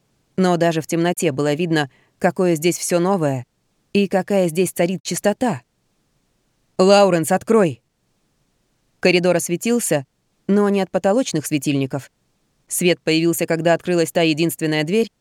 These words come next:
по краям которой горела светлая полоска. «Здравствуйте, здравствуйте!»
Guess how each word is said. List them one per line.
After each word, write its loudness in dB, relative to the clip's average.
по 0
краям 0
которой -2
горела 0
светлая -2
полоска. -4
«Здравствуйте, 2
здравствуйте!» 2